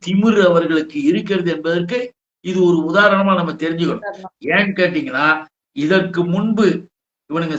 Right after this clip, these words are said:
Speaker 1: செஞ்சானுங்கல்ல, பட்டய கணக்காளர் தேர்வையும்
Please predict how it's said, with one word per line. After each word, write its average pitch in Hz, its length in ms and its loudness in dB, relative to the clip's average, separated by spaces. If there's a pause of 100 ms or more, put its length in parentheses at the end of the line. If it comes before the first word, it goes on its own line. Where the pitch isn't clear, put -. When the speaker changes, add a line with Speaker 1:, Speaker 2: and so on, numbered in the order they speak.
Speaker 1:
செஞ்சானுங்கல்ல, 170 720 0 (540)
பட்டய 202 500 0
கணக்காளர் 165 680 -2
தேர்வையும் 160 600 -4